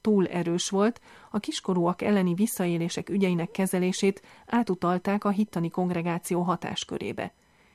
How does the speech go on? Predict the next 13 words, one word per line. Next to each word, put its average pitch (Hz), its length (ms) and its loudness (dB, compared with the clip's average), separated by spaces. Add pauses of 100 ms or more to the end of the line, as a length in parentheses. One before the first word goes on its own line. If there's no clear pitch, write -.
(140)
Így 180 260 0
lehetővé 180 580 2
vált 180 300 0
a 180 40 0
legsúlyosabb 180 680 -2
bűnök 180 340 0
miatt 185 260 0
kiszabható 185 720 -2 (180)
legnagyobb 175 600 2
büntetés, 190 640 2 (280)
a 196 100 -2
laicizálás 175 880 0
alkalmazása. - 1000 -4